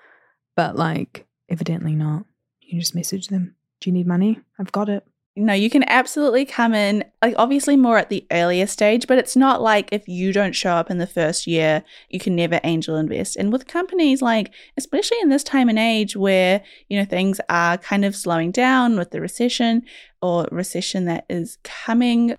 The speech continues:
Speaker 2: with a asterisk, then we are starting to see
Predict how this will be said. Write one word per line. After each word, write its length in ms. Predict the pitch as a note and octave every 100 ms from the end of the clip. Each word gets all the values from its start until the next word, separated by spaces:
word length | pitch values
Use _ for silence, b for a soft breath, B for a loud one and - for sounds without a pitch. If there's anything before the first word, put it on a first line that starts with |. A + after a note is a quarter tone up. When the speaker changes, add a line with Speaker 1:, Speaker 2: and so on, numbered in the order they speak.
| -
Speaker 2:
with 160 | G3+ -
a 220 | G3 G3 -
asterisk, 600 | G3 - G3 G3 - - - B B B -
then 580 | F#3+ F#3+ G#3 G3+ G#3+ -
we 360 | F3+ G3+ G#3
are 120 | - B3
starting 360 | G#3+ G3 G3
to 160 | G3+ G3+
see 360 | - F3 E3+